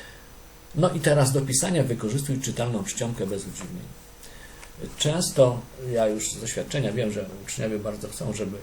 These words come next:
ich prezentacje były takie, no, efektowne i teksty, żeby były efektowne, a s-, jest sporo w-, do wyboru takich różnych czcionek, krojów czcionek ciekawych, ale,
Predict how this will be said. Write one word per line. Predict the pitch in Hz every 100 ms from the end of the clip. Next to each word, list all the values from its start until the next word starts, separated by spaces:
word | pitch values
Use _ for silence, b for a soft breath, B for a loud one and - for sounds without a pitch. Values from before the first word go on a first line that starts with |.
| -
ich | -
prezentacje | 113 - 113 - - 110
były | 95 95 95
takie, | 98 - 92 95 - - - 113
no, | 117 110
efektowne | - - 120 107 104 101 98 - - - - - - - - - - -
i |
teksty, | 104 131 131 -
żeby | 113 113
były | 117 110
efektowne, | 107 - 104 101
a | -
s-, | - - -
jest | 95 110 -
sporo | - 110 107
w-, | 104 - - -
do | 101
wyboru | 101 95 110 113
takich | 110 101 101 104
różnych | 110 101 107 -
czcionek, | - - 120 110 101 110 - - -
krojów | - 110 - -
czcionek | - 117 113 113
ciekawych, | - 110 123 127 B B B B B B B B - -
ale, | 131 139 123 120